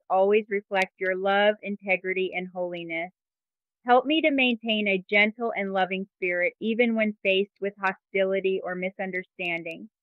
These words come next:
I rely on you, my shepherd, for protection and guidance. Fill me with your spirit so that I may be both wise and innocent, effectively witnessing to your grace and truth in a world that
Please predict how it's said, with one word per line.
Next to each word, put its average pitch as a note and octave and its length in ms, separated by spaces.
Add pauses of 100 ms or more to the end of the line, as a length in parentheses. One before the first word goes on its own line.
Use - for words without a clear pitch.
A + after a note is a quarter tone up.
(400)
I G3+ 140
rely G#3+ 680
on G#3 200
you, G3+ 200
my F#3+ 220 (100)
shepherd, F3 480
for F#3+ 120
protection G3+ 760
and G3 160
guidance. E3+ 460 (640)
Fill A#3 160
me B3+ 200
with A#3+ 200
your G#3 160 (140)
spirit F#3 380 (100)
so G3+ 120
that F#3+ 200
I G3+ 160
may G3+ 220
be G3 340
both F#3 300
wise G3 520 (140)
and G3+ 200
innocent, F3 580 (580)
effectively A3+ 880
witnessing F#3+ 840
to G3+ 80
your F#3 200
grace G3 520
and G#3 220
truth G3 400
in F#3+ 160
a F#3 80
world F3+ 480
that F3+ 140